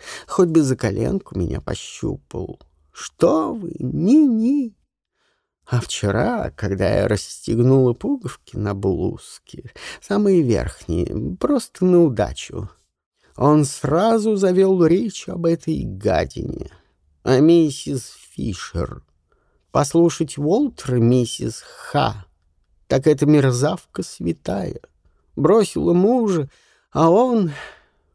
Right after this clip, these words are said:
улыбается и дифирамбы поет. Плюнуть бы и растереть, только бы не слышать.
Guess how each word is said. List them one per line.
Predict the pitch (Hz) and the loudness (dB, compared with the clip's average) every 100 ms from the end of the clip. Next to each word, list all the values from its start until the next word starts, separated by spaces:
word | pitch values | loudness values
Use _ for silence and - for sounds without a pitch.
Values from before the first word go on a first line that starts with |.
| _ - | _ 0
улыбается | 208 180 151 135 143 226 202 - - - - | 4 4 4 0 0 -2 -4 -10 -18 -20 -10
и | 143 | -6
дифирамбы | 135 147 - 139 127 113 113 101 123 | -2 -2 0 4 4 4 0 -2 -2
поет. | - - - - _ _ _ - _ _ _ _ _ | -4 -2 -2 -4 _ _ _ -20 _ _ _ _ _
Плюнуть | 147 175 214 202 185 156 | 4 6 6 4 2 2
бы | 143 165 | 2 4
и | 160 151 | 6 4
растереть, | 139 - - 135 127 113 71 - - - | 2 -2 -8 -2 0 2 0 -8 -20 -20
только | - 95 - | -2 -2 0
бы | - | 0
не | 113 | 0
слышать. | - - 76 - - - - | -2 -4 -6 -6 -14 -16 -20